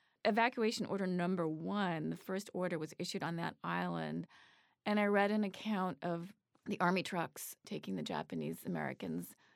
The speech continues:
down to the docks. And their dogs, the, the Japanese Americans' families, their dogs just r-, racing after the army trucks 'cause they didn't know what, what was happening to their masters. And a-, animals, I think,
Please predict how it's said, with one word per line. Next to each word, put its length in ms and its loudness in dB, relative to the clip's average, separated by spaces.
down 200 0
to 60 -4
the 80 -6
docks. 640 -4
And 300 2
their 160 4
dogs, 640 4
the, 160 -2
the 240 0
Japanese 360 0
Americans' 320 0
families, 260 -2
their 100 2
dogs 380 4
just 120 -6
r-, 60 -8
racing 520 0
after 240 -4
the 160 -4
army 240 -2
trucks 440 -4
'cause 120 -16
they 80 -8
didn't 160 -2
know 80 0
what, 160 -6
what 100 -6
was 120 -6
happening 240 -6
to 40 -4
their 100 -4
masters. 640 -4
And 500 2
a-, 300 2
animals, 400 4
I 60 2
think, 180 -2